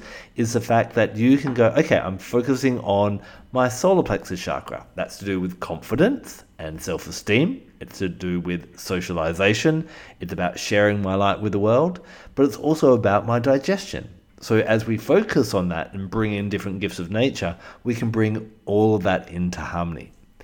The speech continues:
So there are lots of beautiful meditations you can do where you're visualizing that color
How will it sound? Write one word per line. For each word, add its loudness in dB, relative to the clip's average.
So 8
there 8
are 8
lots 4
of -2
beautiful 4
meditations 0
you 2
can -2
do 4
where 2
you're 2
visualizing 0
that -6
color 2